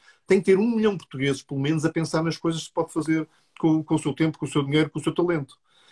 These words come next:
E é esse tipo de sociedade liberal que eu gostava de construir. Uma sociedade liberal onde as pessoas estivessem à procura do que é que, do, da melhor utilização que podem dar ao seu tempo,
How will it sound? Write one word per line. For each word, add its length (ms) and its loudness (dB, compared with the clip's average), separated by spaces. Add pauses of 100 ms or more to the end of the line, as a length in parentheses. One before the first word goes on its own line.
(200)
E 100 8
é 80 8
esse 240 2
tipo 180 -4
de 80 -20
sociedade 400 0
liberal 380 0
que 60 -10
eu 40 -6
gostava 280 -4
de 40 -14
construir. 480 -4 (240)
Uma 120 -2
sociedade 320 2
liberal 320 2
onde 80 -4
as 100 -6
pessoas 220 0
estivessem 440 0 (320)
à 120 -2
procura 360 -2
do 120 0
que 80 4
é 60 2
que, 140 -20
do, 200 2
da 120 4
melhor 320 2
utilização 520 -2
que 80 -20
podem 200 -4
dar 180 -4
ao 60 -2
seu 180 -8
tempo, 300 -6